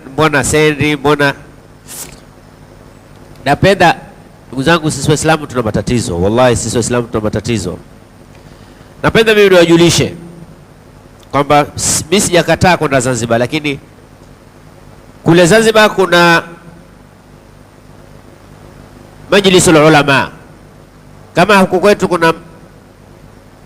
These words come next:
of-, eh, Kadhi's office. Ile Majlisul Ulama ndio isimamia mambo ya, ya makadhi, ina na mufti. Ile ndo kama mlosikia kwamba kuna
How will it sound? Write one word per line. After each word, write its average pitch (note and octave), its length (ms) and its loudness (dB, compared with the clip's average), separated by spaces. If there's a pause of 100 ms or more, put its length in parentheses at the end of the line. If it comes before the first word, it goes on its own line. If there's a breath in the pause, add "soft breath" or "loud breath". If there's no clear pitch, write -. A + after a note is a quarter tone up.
(920)
of-, - 440 0
eh, D#3 120 0
Kadhi's F3 420 2
office. E3 480 0 (1900)
Ile F3 160 2
Majlisul G#3+ 460 2
Ulama G3 420 4
ndio F#3+ 140 0
isimamia F3 460 0
mambo D#3 240 2
ya, D3 160 4 (120)
ya C#3+ 180 -4
makadhi, C#3 540 -2 (320)
ina B2+ 180 -6
na C3 120 0
mufti. C3+ 360 -4 (2500)
Ile B3 240 4
ndo A#3+ 140 2
kama A3+ 240 4
mlosikia G#3+ 520 2
kwamba F#3+ 240 0
kuna F3 300 0